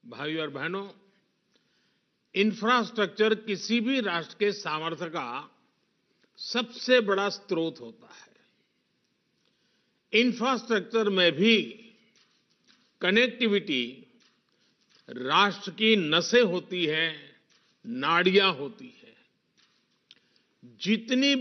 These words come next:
बेहतर ये नसें होती हैं, उतना ही स्वस्थ और सामर्थ्यवान कोई राष्ट्र होता है।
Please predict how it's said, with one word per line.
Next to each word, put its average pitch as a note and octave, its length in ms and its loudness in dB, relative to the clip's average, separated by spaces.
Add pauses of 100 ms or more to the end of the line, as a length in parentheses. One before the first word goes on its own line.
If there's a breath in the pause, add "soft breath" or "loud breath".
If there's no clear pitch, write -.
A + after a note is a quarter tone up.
(120)
बेहतर F#3 460 2
ये A#3 160 6
नसें F#3 440 2
होती E3+ 400 -4
हैं, E3 380 -8 (1500)
उतना F#3 520 2
ही A3 260 2
स्वस्थ F#3+ 600 0 (1600)
और G3 400 4 (640 soft breath)
सामर्थ्यवान F#3+ 960 0 (1600)
कोई F3 160 4
राष्ट्र D#3 460 0
होता A#2+ 360 -12
है। - 300 -20